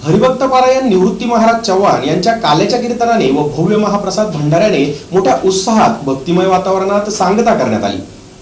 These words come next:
यावेळी चापडगावसह पंचक्रोशीतील भाविक भक्त मोठ्या संख्येने उपस्थित होते. सालाबादप्रमाणे यंदाही श्री विठ्ठल रखुमाई बालाजी मारुती देवस्थान ट्रस्ट व समस्त ग्रामस्थ चापडगाव आयोजित मंगळवार दिनांक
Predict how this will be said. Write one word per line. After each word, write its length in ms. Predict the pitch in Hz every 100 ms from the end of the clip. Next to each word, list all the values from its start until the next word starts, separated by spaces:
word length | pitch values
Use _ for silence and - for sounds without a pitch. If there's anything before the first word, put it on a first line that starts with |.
| 107
यावेळी 440 | 117 180 - 151 - -
चापडगावसह 640 | 156 151 220 233 247 254 247
पंचक्रोशीतील 720 | 247 240 240 233 226 240 240
भाविक 300 | 190 196 214
भक्त 260 | 208 214 208 160 170
मोठ्या 180 | 214 247
संख्येने 640 | - 165 165 170 233 147
उपस्थित 300 | 117 113 -
होते. 260 | - 110 - - - - - - - - - -
सालाबादप्रमाणे 800 | 190 196 233 247 247 247 247 262 247
यंदाही 500 | 156 170 190 214 226
श्री 200 | 214 226
विठ्ठल 360 | 147 135 165 190
रखुमाई 480 | 185 180 185 180 196
बालाजी 500 | 180 117 123 147 170
मारुती 440 | 185 127 127 127 185 190
देवस्थान 500 | 127 120 135 160 165
ट्रस्ट 380 | 175 180 160 -
व 120 | 156
समस्त 400 | 196 147 156 -
ग्रामस्थ 500 | 202 143 120 135 -
चापडगाव 600 | - - 117 - 135 165
आयोजित 720 | 151 123 160 143 - - - 160
मंगळवार 380 | 180 196 214 233
दिनांक 360 | 220 220 214